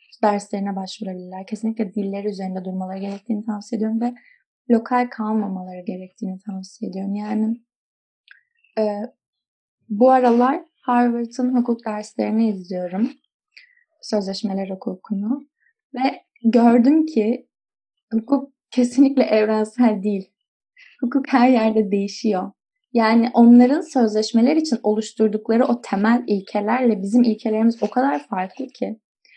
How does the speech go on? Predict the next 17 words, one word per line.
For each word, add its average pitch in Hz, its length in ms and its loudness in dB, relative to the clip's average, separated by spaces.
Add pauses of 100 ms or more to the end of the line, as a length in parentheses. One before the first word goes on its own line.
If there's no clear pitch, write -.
(280)
Dolayısıyla 269 560 2
bence 277 360 4 (480)
her 277 280 0
şeye 240 320 0 (380)
hakim 226 400 0
olmaları 208 400 -4
gerektiğini 196 640 -10
düşünüyorum. 196 640 -10 (640)
Ee, 208 40 -4 (580)
bu 247 160 6
noktada 233 480 2
daha 214 220 2
güzel 196 380 0
yerlere 190 300 -6
geleceklerini 190 500 -10
düşünüyorum. 277 240 0
Çünkü 302 420 0